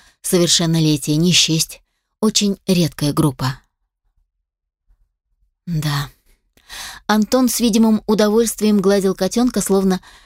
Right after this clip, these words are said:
это ему было куда интереснее разговора о жене. Развелись только после того, как она отказалась от ребёнка официально. Пётр Валентинович тогда чуть не слёг.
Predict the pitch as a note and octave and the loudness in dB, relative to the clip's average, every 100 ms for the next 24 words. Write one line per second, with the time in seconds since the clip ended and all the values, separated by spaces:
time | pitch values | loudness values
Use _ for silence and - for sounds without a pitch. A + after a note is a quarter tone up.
0 | _ F#3+ F#3+ F#3+ G3 F3+ G3 F#3 F#3 F#3 | _ -4 2 2 2 2 2 2 0 0
1 | F#3 F3 G3 G3 F#3+ F3 C#3 D#3+ D#3 E3 | 0 2 0 2 0 0 0 -2 0 -2
2 | E3 D#3 D3 C3+ B2 - _ _ _ _ | 0 0 0 -2 -4 -8 _ _ _ _
3 | _ F#3+ F#3+ F3 G3 G3+ A3 G#3 - _ | _ 0 0 2 2 4 2 0 -6 _
4 | _ _ - G3+ - G3 G#3 G3 G3+ F#3+ | _ _ -2 -2 0 -2 0 0 0 0
5 | G3 G#3+ A3 F#3 F3+ F3+ F#3+ F#3 - F3 | 2 0 0 -2 0 2 2 0 -2 -2
6 | F#3+ F#3 - F3+ E3+ E3 F3+ E3 E3 E3 | 0 0 0 -2 0 0 -2 -2 -4 -4
7 | - C3+ C#3 C#3 C3 _ - - - A#3 | -4 -2 -2 -4 -8 _ -20 -14 -4 0
8 | A3+ G#3+ A3+ A3 A#3 A3+ G#3+ - G#3 F3+ | 2 2 2 2 2 2 2 0 -2 0
9 | G3+ - G3+ F#3+ - C#3+ C#3+ - | 0 0 0 0 0 -2 -4 -10